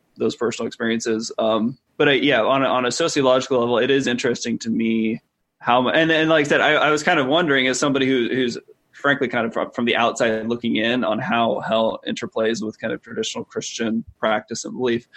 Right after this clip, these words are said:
was, okay, has the window shifted so that even kind of conservatives, you know, Christians who would consider themselves more orthodox, you know, evangelicals, do they still believe in eternal torture?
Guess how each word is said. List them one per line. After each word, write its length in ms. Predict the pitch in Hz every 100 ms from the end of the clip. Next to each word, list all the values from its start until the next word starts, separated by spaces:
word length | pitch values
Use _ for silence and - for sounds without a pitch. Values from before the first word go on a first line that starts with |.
| - -
was, 280 | 131 135 117
okay, 240 | 143 147 143
has 180 | 147 147
the 60 | 151
window 260 | 170 185
shifted 440 | - 165 160 185 180
so 120 | 147
that 100 | 143
even 360 | 147 151 139
kind 200 | 135 131
of 120 | 123 104
conservatives, 1000 | 113 117 123 135 147 156 160 160 - - _ -
you 120 | 131
know, 80 | -
Christians 400 | 165 151 156 143
who 80 |
would 80 | 143
consider 300 | 127 120 135
themselves 360 | 127 117 123 117
more 140 | 110 123
orthodox, 680 | 139 139 135 127 123 120 -
you 60 |
know, 120 | 110
evangelicals, 920 | 98 123 120 117 113 117 123 120 123 - _ _ 143
do 220 | 143 139
they 260 | 170 185
still 300 | 185 - 147
believe 540 | 120 120 120 113 120 104
in 540 | 117 117 113 110 113 131 _ _ _ _
eternal 800 | 143 - 135 127 117 113 113 - _
torture? 800 | - 123 113 - 110 113 101